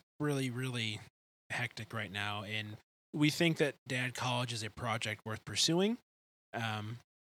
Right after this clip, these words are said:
and so we have decided with a hundred and three episodes in our back pocket of the masterclass to go bi-weekly with this show so that we can do Dad College bi-weekly as well. So if you hate that decision, let us know.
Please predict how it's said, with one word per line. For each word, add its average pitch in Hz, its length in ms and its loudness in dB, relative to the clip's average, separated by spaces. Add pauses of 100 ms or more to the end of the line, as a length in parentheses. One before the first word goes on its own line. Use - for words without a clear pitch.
(180)
and 117 160 -4
so 131 220 6
we 120 160 -2
have 113 140 -6
decided 113 720 0
with 110 220 -4
a 104 60 -8
hundred 120 340 -6
and 110 100 -6
three 113 240 -4
episodes 104 560 -2
in 104 180 -6
our 98 140 0
back 98 320 2
pocket 107 420 0 (140)
of 107 100 -8
the 107 60 -6
masterclass 104 880 0 (500)
to 175 140 4
go 160 400 12
bi-weekly 160 680 10
with 147 140 4
this 151 160 6
show 143 300 6
so 143 160 4
that 131 120 0
we 127 140 -2
can 120 400 -4
do 117 340 -2
Dad 110 300 2
College 104 340 -2
bi-weekly 101 540 -4
as 95 120 -4
well. 87 340 -8 (1120)
So 98 520 0 (280)
if 110 140 -6
you 113 100 0
hate 160 240 6
that 160 200 4
decision, 156 480 4
let 135 140 2
us 185 160 6
know. 165 400 6